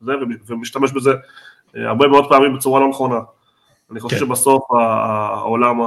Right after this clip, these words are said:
Speaker 1: הנאור ינצח, ראינו את זה לאורך כל ההיסטוריה, אה, וחשוב לחזק את הצד הזה, את הגודל המלחמה ואת גודל, על מה אנחנו נלחמים בעצם. אה,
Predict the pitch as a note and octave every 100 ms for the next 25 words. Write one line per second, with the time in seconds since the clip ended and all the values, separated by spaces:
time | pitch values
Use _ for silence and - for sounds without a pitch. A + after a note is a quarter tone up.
0 | A2+ - B2 A#2+ B2+ B2 A#2 G#2+ C#3 C#3+
1 | C#3 - - - A#2+ B2 A#2+ B2 B2 C3
2 | A#2+ A#2 - C#3 C#3+ C#3+ - _ _ _
3 | _ _ _ _ A2+ A2 A2 A2 G#2+ A#2+
4 | C3+ D3 D3 C3+ C#3 - A#2 A#2+ A#2 A2+
5 | C3 B2 A2 G#2 G#2+ - A2 A2 G#2+ G#2+
6 | A2 B2+ C3 A#2+ A#2 A#2 C3 C#3+ A2+ A2+
7 | B2 B2 - _ - - _ - A#2 A#2
8 | C#3 E3+ E3+ D#3+ D3+ C#3+ D3+ A2+ - -
9 | _ _ _ _ _ _ - - -